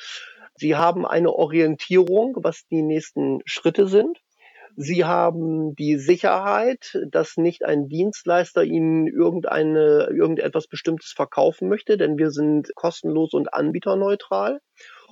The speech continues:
Und Sie haben die Unterstützung von unserer Seite,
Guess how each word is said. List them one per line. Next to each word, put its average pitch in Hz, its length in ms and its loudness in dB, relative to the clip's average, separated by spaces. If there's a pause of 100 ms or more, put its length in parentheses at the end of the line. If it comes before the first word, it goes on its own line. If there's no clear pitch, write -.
(360)
Und 226 380 6
Sie 185 320 2
haben 202 640 2
die 151 200 2
Unterstützung 160 1040 0
von - 180 -2
unserer 196 400 2
Seite, 220 720 0